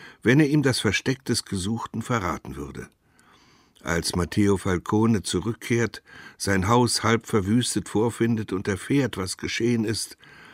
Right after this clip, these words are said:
nimmt er sein Gewehr und führt Fortunate zu einer abgelegenen Schlucht. Der Junge fleht aus Angst vor Bestrafung um Gnade.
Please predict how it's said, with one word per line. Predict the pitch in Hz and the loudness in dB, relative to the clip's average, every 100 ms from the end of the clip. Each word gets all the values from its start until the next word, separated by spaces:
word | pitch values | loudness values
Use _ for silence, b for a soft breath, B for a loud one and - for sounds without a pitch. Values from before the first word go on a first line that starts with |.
| B B 92 | B B 4
nimmt | 120 180 170 | 8 8 6
er | 120 | 2
sein | 113 101 | 4 2
Gewehr | 98 92 85 113 151 | 2 0 2 4 4
und | 139 113 | 2 -2
führt | - 120 139 | 0 0 0
Fortunate | - 110 104 92 95 104 123 131 | 0 -2 0 0 2 0 0 -4
zu | - 95 | -2 -4
einer | 90 92 | -2 -2
abgelegenen | 92 - 110 101 104 110 | -4 -6 -4 -2 -2 -4
Schlucht. | - 90 85 - - b b b b b b - | -4 -6 -8 -10 -20 b b b b b b 0
Der | 104 | 4
Junge | 107 123 120 110 | 6 6 6 4
fleht | - 110 113 120 | 2 2 2 2
aus | 95 95 - | -2 -2 -2
Angst | 98 104 107 - | -2 -2 -2 -4
vor | - 98 | -4 -2
Bestrafung | 92 92 - 98 98 - 98 | -2 -6 -6 -4 -4 -4 -6
um | 87 85 92 | -6 -8 -8
Gnade. | 92 95 82 76 78 | -6 -4 -4 -8 -14